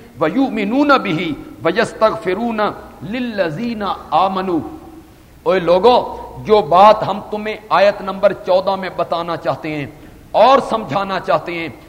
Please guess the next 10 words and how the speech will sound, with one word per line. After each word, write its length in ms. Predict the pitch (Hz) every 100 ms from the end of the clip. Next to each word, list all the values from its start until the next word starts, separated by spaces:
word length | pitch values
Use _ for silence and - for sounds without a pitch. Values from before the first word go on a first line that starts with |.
| - - 131
وہ 160 | 240 190 175
مسئلہ 380 | 220 - 254
اتنا 500 | 269 - 196 - 190
اہم 520 | 175 - 147 131 - 143
مسئلہ 360 | 120 - 196 156
ہے، 140 | 147 139 - - - -
اگر 320 | 202 233 302
تم 340 | 302 302 294 294
نے 140 | 294
اس 240 | 294 285